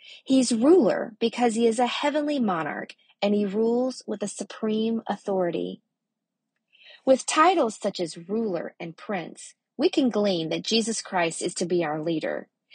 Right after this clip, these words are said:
He is the captain of the ship, the boss, the C E O, the supervisor, and the head of the household. He wasn't sent to this earth to follow us. He was sent to this earth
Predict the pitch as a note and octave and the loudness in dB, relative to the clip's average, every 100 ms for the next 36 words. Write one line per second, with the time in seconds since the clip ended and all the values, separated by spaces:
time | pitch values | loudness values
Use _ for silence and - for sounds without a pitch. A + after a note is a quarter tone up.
0 | - - C#4+ C#4 D4+ - C#4 C4+ C#4+ C4 | -12 2 4 4 2 2 0 0 -2 -2
1 | B3 B3+ - D#4 - - - G3+ A3 D4+ | -2 0 0 0 -2 -6 -6 2 6 6
2 | - - - D#3+ - F3 - G#3+ G#3+ G#3+ | 2 -6 -12 -12 -6 -4 -4 -4 0 0
3 | A3+ D#3 _ _ - B3+ - C#4 C4+ G#3 | 0 -2 _ _ -4 -4 -2 -4 -2 -4
4 | C#3+ - E3+ E3 - D#3+ D#3 D3 E3 E3+ | -4 -6 -10 -16 -16 -12 -12 -8 -4 -2
5 | F#3+ F#3 D3+ - - - - - _ _ | -2 -2 -6 -8 -12 -14 -14 -20 _ _
6 | _ _ _ _ _ _ D#4 E4+ A4+ A3 | _ _ _ _ _ _ 0 2 2 -2
7 | - - A#3 - F3+ D#3+ - E3+ E3 E3+ | -6 -2 -2 -2 -8 -8 -2 -4 -4 -12
8 | - E3+ D3 - - A3+ E3+ A3 - - | -4 -2 -2 -4 -2 -2 -2 -4 -10 -16
9 | _ _ _ _ C#4 C4 C4+ - C#4 D#4 | _ _ _ _ -2 0 0 0 -4 -4
10 | D4 C4+ B3 - F#3 F#3 | -2 -2 -2 0 0 0